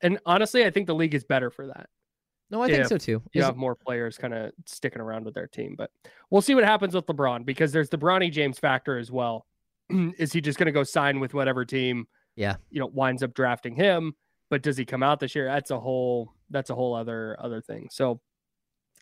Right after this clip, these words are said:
Speaker 1: gonna be fascinating to see what happens at the end of, uh, LeBron's career here. But the fact that he's thirty-nine <laughs> and it still moves the needle that he's gonna go somewhere is, is pretty nuts. So, all right, uh,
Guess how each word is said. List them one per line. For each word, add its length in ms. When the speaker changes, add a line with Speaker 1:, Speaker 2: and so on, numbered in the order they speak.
Speaker 1:
gonna 180
be 100
fascinating 540
to 60
see 180
what 140
happens 340
at 100
the 120
end 160
of, 160
uh, 120
LeBron's 420
career 320
here. 200
But 120
the 80
fact 280
that 80
he's 420
thirty-nine 640
<laughs> 400
and 460
it 200
still 540
moves 360
the 100
needle 440
that 200
he's 220
gonna 180
go 200
somewhere 460
is, 280
is 180
pretty 220
nuts. 380
So, 180
all 80
right, 160
uh, 380